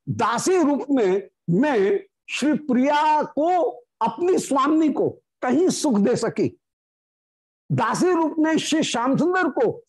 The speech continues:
उनकी सर्वोत्तम वस्तु, सर्व-, सर्वाधिक प्रिय वस्तु उनको समर्पित कर सकी। ये विचार करना, यह है निश्चटता,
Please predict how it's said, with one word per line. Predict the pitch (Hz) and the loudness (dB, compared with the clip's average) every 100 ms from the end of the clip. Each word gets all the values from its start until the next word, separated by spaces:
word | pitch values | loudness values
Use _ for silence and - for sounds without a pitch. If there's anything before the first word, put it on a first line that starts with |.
| - | -2
उनकी | 294 294 320 302 | 0 0 0 -2
सर्वोत्तम | - 247 262 349 359 339 294 | 0 0 0 0 -2 -2 2
वस्तु, | 208 - 359 320 | 0 -2 -2 -2
सर्व-, | 254 262 269 | 0 -2 -4
सर्वाधिक | - 240 392 381 262 277 | -2 -2 0 0 0 -2
प्रिय | - 302 330 349 | -6 -2 0 2
वस्तु | 269 - 170 170 - _ | 0 -2 -2 -2 -6 _
उनको | 269 277 269 | 0 2 0
समर्पित | - 226 247 247 - | 0 0 0 -2 -4
कर | 247 | -4
सकी। | 175 214 - - - _ _ - - | -4 -4 -2 -4 -6 _ _ -18 -4
ये | 143 262 359 | -2 0 2
विचार | 277 269 240 | 0 0 -2
करना, | 233 202 180 - - _ _ _ | -2 -2 -2 -4 -10 _ _ _
यह | 156 196 233 | -2 0 0
है | 165 208 240 175 277 - _ _ | -2 0 0 0 -4 -10 _ _
निश्चटता, | 180 254 - - 196 - - | -2 0 0 -2 -6 -6 -18